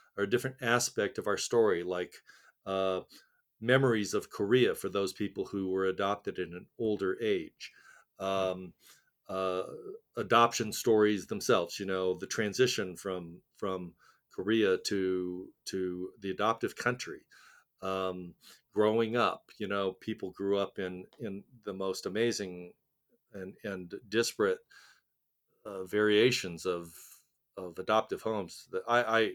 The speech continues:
Speaker 1: I, I was always, uh, in, I never ceased to be surprised by the variations that came out of adoptive upbringings.
Speaker 2: Hmm.
Speaker 1: Um,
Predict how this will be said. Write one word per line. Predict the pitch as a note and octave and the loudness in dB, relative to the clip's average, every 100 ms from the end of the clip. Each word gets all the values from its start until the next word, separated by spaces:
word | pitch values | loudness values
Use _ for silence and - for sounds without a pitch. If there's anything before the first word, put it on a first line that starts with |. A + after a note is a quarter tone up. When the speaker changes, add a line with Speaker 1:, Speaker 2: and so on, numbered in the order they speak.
| - | -4
Speaker 1:
I, | G2 G2 - _ _ _ - | -2 -2 -6 _ _ _ -4
I | G#2 | -2
was | F#2+ F#2 - - _ _ _ _ _ - | 0 -2 -4 -14 _ _ _ _ _ 4
always, | A#2+ A#2+ G#2+ G2+ F2 - - _ _ _ _ _ _ _ _ _ - | 6 8 6 0 -4 -10 -12 _ _ _ _ _ _ _ _ _ -8
uh, | G#2 G2 F#2+ F#2 F2 _ - _ _ _ _ _ _ _ _ _ _ _ _ | -4 -4 -4 -6 -8 _ -20 _ _ _ _ _ _ _ _ _ _ _ _
in, | B2+ A#2+ C3 C3+ | -8 -6 -6 0
I | B2+ | 2
never | B2+ C#3+ C#3 | 4 6 6
ceased | C3+ B2 | 4 0
to | A2+ | -2
be | A2 | -4
surprised | - - G2 F2+ E2+ - | -4 -2 0 0 -2 -2
by | F#2+ | -4
the | F2+ | -2
variations | F#2+ F#2+ F#2 F2+ - E2+ - | 0 2 2 0 -6 -10 -12
that | E2+ | -12
came | G2 F2 | -10 -8
out | F2 E2+ | -8 -8
of | D#2+ | -10
adoptive | D#2+ F2 E2+ E2 D2 - | -8 -8 -6 -12 -12 -14
upbringings. | - E2+ D#2 D2 _ - _ _ _ _ | -16 -14 -16 -18 _ -20 _ _ _ _
Speaker 2:
Hmm. | F2+ - - G2+ | -16 -16 -2 2
Speaker 1:
Um, | G#2 G2+ G2 | 4 2 -2